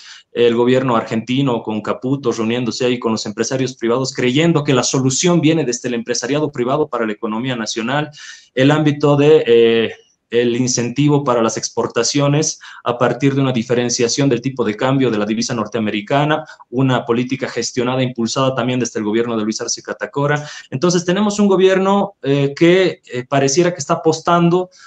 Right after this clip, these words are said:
todo en el ámbito del manejo económico del país, a la vinculación fuertemente con las cámaras de exportadores, con el empresariado privado, con los banqueros,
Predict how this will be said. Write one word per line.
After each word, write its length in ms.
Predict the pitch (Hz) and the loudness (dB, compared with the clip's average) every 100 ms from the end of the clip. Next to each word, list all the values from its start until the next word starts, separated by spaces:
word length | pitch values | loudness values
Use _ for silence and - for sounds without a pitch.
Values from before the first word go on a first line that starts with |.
| - _ | -20 _
todo 500 | - 190 175 190 202 - _ | 2 4 4 2 -2 -10 _
en 160 | 139 143 | 0 2
el 120 | 147 | 4
ámbito 400 | 156 147 143 135 | 2 0 2 0
del 80 | 131 | 2
manejo 260 | 139 156 | 0 0
económico 500 | 147 147 151 151 143 | -2 0 0 0 0
del 160 | 135 131 | 0 0
país, 400 | 139 156 185 - 143 | 0 0 0 -2 0
a 60 | |
la 80 | 139 | 2
vinculación 680 | 139 139 139 139 - 190 180 | 2 2 2 2 2 -2 2
fuertemente 720 | 170 165 147 156 160 170 170 | 0 2 0 0 2 0 2
con 380 | 160 175 180 170 - - | 2 2 2 -2 -12 -6
las 160 | 131 131 | -4 0
cámaras 260 | 147 131 | 2 2
de 60 | 120 | 0
exportadores, 920 | - 120 123 123 151 156 156 156 156 | -4 -4 0 2 4 6 4 2 0
con 160 | 135 | -2
el 60 | 127 | -2
empresariado 480 | 117 120 127 135 131 | -2 -4 -2 -2 0
privado, 500 | 123 139 151 151 147 | 0 2 2 2 0
con 140 | 127 | -2
los 100 | 120 | -2
banqueros, 720 | 117 120 156 170 185 196 - | -2 0 2 4 2 -2 -8